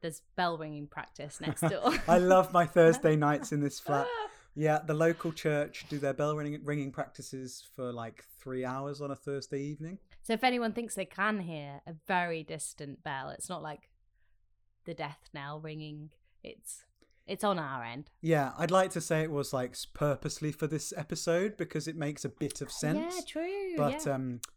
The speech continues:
Speaker 2: it's not. No. But I'd be surprised if anyone can hear it. But if you can, there, there's your reason.
Speaker 1: <laughs>
Speaker 2: Um, we're here for a quick episode because it's that time of year,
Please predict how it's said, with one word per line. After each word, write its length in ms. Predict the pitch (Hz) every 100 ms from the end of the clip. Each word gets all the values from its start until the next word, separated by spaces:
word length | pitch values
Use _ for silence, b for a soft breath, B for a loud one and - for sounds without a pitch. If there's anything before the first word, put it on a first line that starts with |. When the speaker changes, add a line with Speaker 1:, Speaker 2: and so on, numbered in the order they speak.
| _
Speaker 2:
it's 160 | - -
not. 260 | 110 107 _ - _ _ _ _ _ _ _ -
No. 140 | 107 98 - -
But 100 | 147
I'd 140 | 156
be 80 | 165
surprised 600 | - 156 202 185 185 185
if 80 | 170
anyone 260 | 165 160
can 140 | 151 147
hear 320 | 131 120 113
it. 160 | 113 - _ _ _ _ -
But 80 | 135
if 180 | 139 135
you 60 |
can, 400 | - 120 110 104 -
there, 260 | 123 110 104 -
there's 220 | 127 120
your 100 | 117
reason. 360 | 107 107 104 98
Speaker 1:
<laughs> 40 | - B B 170 B B
Speaker 2:
Um, 400 | 139 131 135 143 - b b 180
we're 180 | 220
here 600 | 220 302 247 127 120 135 -
for 160 | - 156
a 60 | - -
quick 340 | - 294 302 180
episode 720 | 135 131 - 110 107 117 - _ _ _ _ -
because 540 | 160 190 185 - - _ _ -
it's 140 | 160 -
that 180 | -
time 280 | - 196 208
of 140 | 196 147
year, 460 | 117 113 113 131